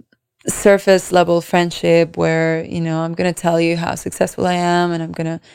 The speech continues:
show the things that are impressive to you, and then you'll do the same.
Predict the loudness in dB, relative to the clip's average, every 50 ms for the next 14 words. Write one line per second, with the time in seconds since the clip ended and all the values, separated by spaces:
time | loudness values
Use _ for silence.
0 | -20 _ _ -2 4 6 6 6 6 4 0 -2 -2 0 2 2 2 2 2 0
1 | 0 2 2 2 0 -2 -8 -6 -4 -4 -2 0 0 2 2 2 0 0 0 -2
2 | -2 0 -2 -2 -4 -8 -10 -14 _ _ -20 -20 _ _ -4 -2 0 2 2 2
3 | 2 0 0 0 -2 -4 -6 -8 -12 -20 _ _ _ -16 -14 -14 -12 -2 2 2
4 | 2 4 2 0 -2 -2 -4 -6 -12 -14